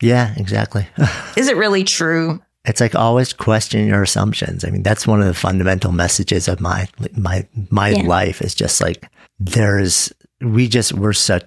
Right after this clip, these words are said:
Speaker 1: we're so good at spinning stories. Sometimes they're true. Oftentimes they're not. <laughs>
Speaker 2: And the energy, the energy that it takes to spin those stories
Speaker 1: Yeah.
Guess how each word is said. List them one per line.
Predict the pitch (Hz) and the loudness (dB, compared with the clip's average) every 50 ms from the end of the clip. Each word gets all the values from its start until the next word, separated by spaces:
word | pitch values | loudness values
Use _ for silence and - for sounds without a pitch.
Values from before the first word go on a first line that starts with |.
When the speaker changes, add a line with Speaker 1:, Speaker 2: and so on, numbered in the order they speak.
| - | -4
Speaker 1:
we're | - 110 101 92 | -4 -2 -2 0
so | - - 76 69 | 0 0 -2 -2
good | 85 - 85 82 | -2 -2 -2 -2
at | - - - | -2 -2 -2
spinning | - - - 92 87 78 76 82 | -2 -2 -2 -2 -2 -2 -2 -4
stories. | 85 - - - 90 - - - - 92 95 - - - - | -4 -4 -2 -2 -2 0 0 -2 -2 -2 -4 -4 -6 -6 -4
Sometimes | - - - 107 92 98 - 113 113 123 | -2 -2 0 0 0 0 0 0 2 2
they're | 131 151 | 2 2
true. | 139 - 113 87 85 85 85 - _ _ _ _ _ | 2 2 2 2 2 0 -2 -6 _ _ _ _ _
Oftentimes | - 76 76 - 82 85 - - - 80 76 - | -4 -4 -2 -2 -4 -6 -4 -4 -6 -6 -6 -6
they're | - - - | -6 -6 -4
not. | 53 50 50 - - - | -4 -4 -4 -6 -4 0
<laughs> | - 92 78 76 - - - - - | 0 0 0 0 -4 -8 -10 -6 -2
Speaker 2:
And | 190 190 185 | 0 0 0
the | 175 - - 180 | 0 0 0 0
energy, | 196 214 233 240 233 226 - - 170 147 131 123 139 131 - _ - - _ _ _ _ - - - - - - _ _ | 0 2 2 2 2 2 2 2 2 2 0 0 -2 -4 -6 _ -18 -20 _ _ _ _ -20 -20 -20 -20 -20 -20 _ _
the | - 160 - - _ - | -4 -4 -4 -4 _ -4
energy | 170 180 185 196 190 196 190 - - 156 143 143 139 135 127 - - - - _ _ - | -2 0 0 2 0 0 0 0 0 0 0 0 -2 -2 -4 -6 -8 -10 -16 _ _ -10
that | 156 151 147 131 127 131 131 131 131 - - - - - _ _ _ - | -6 -2 0 0 0 0 0 -2 -2 -4 -4 -6 -6 -8 _ _ _ -8
it | - 123 - | -6 -6 -4
takes | - - - 143 160 - - - - - - | -2 -2 0 0 0 -2 -2 -2 -2 -2 0
to | - - 156 | 0 -2 0
spin | - - - - 143 151 175 165 156 | 0 -2 -2 -2 -2 0 0 0 0
those | 117 113 - | 0 0 0
stories | - - - - - - 76 67 65 - - _ - | -2 -2 -2 -2 -4 -2 -4 -4 -6 -8 -12 _ -2
Speaker 1:
Yeah. | 110 104 95 92 90 85 | 0 2 2 2 0 -2